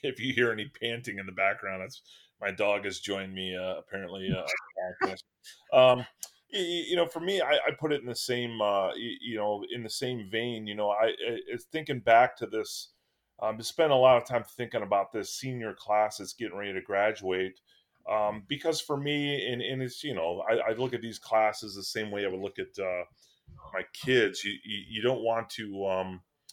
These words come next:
you don't wanna rank 'em in any kind of order as, as far as,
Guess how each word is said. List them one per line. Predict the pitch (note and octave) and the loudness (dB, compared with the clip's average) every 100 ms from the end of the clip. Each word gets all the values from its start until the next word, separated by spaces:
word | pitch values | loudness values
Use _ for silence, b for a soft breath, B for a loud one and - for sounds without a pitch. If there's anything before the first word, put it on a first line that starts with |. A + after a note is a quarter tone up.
| _ - | _ -16
you | A2+ | -4
don't | C3 | 0
wanna | B2 G2 | 2 0
rank | F#2 G2 A2 A2 | 0 2 2 2
'em | G2 G2 | -4 -4
in | G2 | -4
any | G2+ G2 | -4 -6
kind | - G2+ G2 | -6 -6 -4
of | E2+ | -6
order | F2 G#2+ G#2+ G2 F2+ F2+ F2+ | -6 -2 -2 0 0 0 0
as, | E2+ F2 - | 0 -2 -4
as | - F2+ - F2+ - | -4 -4 -4 -6 -6
far | G#2 F#2 F#2 | -4 -2 -2
as, | F2+ | -4